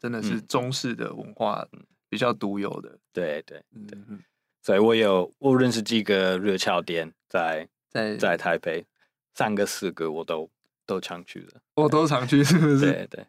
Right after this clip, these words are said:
Speaker 1: 啊，那你最常去哪一间？
Speaker 2: 啊，最近就是在公馆啊。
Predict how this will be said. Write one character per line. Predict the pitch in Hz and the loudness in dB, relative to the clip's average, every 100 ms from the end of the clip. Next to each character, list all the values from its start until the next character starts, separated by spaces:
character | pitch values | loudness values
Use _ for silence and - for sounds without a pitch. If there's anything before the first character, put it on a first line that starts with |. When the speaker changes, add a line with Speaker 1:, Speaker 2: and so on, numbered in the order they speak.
| _ | _
Speaker 1:
啊， | 110 | -2
那 | 123 143 135 113 | 0 0 0 -4
你 | 120 | -2
最 | 110 151 | 2 2
常 | 131 | 2
去 | 113 127 | 0 0
哪 | 110 95 | 0 -4
一 | |
间？ | 95 95 87 _ _ _ - | -8 -10 -12 _ _ _ -4
Speaker 2:
啊， | 98 98 98 | 0 2 0
最 | 98 143 | 2 2
近 | 139 127 | 4 2
就 | 113 110 | 2 0
是 | 107 | 0
在 | 107 98 | 0 2
公 | 110 101 | 0 0
馆 | 90 85 | -2 -2
啊。 | 90 | -6